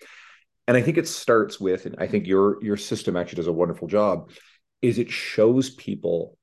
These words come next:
"Hey, here are the options. Here's something to aspire to." And I actually like how you have something, I think it's actually really responsible, and it's not overpromising people with this,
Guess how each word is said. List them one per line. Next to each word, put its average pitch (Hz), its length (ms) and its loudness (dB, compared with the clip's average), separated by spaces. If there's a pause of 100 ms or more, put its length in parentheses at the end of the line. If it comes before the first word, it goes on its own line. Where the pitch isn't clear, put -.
(140)
"Hey, - 580 -4
here 120 300 4
are 113 60 8
the 98 160 0
options. - 560 -8
Here's 127 260 0
something 110 360 0
to 101 100 -2
aspire 85 460 -2
to." 82 200 -4
And 87 100 0
I 98 60 4
actually 117 340 2
like 95 400 0 (560)
how 87 100 -2
you 98 220 0
have 98 240 2
something, 95 360 -2
I 113 80 -2
think 156 120 -4
it's 110 120 -6
actually - 200 -10
really 80 160 -4
responsible, 82 760 -2
and 90 80 -6
it's 85 160 -10
not 135 240 0
overpromising 101 760 0
people 82 280 -4
with 82 160 -4
this, - 260 -4